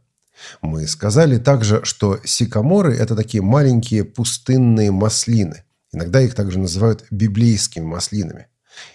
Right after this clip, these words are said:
И вот Бог призвал этого человека прийти из Южного царства, Иудеи, в царство Северное, Израиль, в город Вифиль, который был тогда его столицей.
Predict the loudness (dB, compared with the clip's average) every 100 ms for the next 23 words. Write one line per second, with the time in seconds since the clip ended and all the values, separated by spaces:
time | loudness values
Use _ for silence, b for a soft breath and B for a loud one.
0 | 0 0 2 0 0 -2 0 0 -4 0
1 | 0 0 0 2 2 0 2 2 2 -2
2 | -2 -2 0 2 2 0 -2 -8 _ _
3 | 0 0 -2 -2 2 4 2 2 0 2
4 | 0 0 -2 -2 -4 -4 -4 -4 -4 _
5 | 0 0 -2 0 0 -2 B B B B
6 | -12 0 2 2 -2 -4 -2 -4 4 4
7 | 4 0 -10 -14 -10 -2 2 4 4 2
8 | -2 -14 _ -8 0 2 2 0 0 -2
9 | -2 0 0 0 -8 _ _ 0 2 2
10 | 2 0 0 0 2 2 0 0 2 2
11 | 0 -8 _